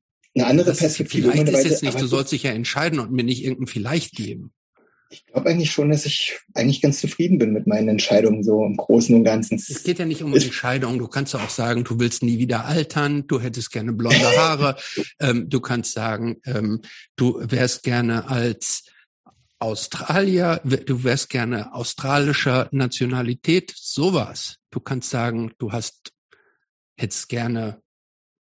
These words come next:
Speaker 2: ich will's dir jetzt nicht in den Mund legen, denn sonst sagst du's mir nach. Also
Speaker 1: Eine
Speaker 2: jetzt
Speaker 1: Brille.
Speaker 2: Keine Brille.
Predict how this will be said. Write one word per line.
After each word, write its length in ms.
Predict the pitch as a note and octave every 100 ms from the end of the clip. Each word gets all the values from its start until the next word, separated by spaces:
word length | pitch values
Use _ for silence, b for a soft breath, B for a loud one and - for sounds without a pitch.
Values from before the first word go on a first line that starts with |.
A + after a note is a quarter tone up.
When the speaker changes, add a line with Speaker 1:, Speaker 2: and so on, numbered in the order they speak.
| _ -
Speaker 2:
ich 180 | B2
will's 160 | B2+ C3
dir 100 | C3+
jetzt 200 | C3+ -
nicht 100 | C3+
in 100 | C3+
den 60 | C3+
Mund 220 | G#3+ G#3+
legen, 260 | A#2+ A2
denn 240 | A2+ G#2 - -
sonst 340 | A2 A#2+ - -
sagst 240 | B2 -
du's 140 | C3 C3
mir 100 | B2+
nach. 480 | D3+ C3 - - -
Also 200 | B2 A#2
Speaker 1:
Eine 120 | A2+
Speaker 2:
jetzt 80 | G2
Speaker 1:
Brille. 380 | B2+ B2 A2+ - - B B B B -
Speaker 2:
Keine 240 | - A3 G#3
Brille. 340 | B2 G2 -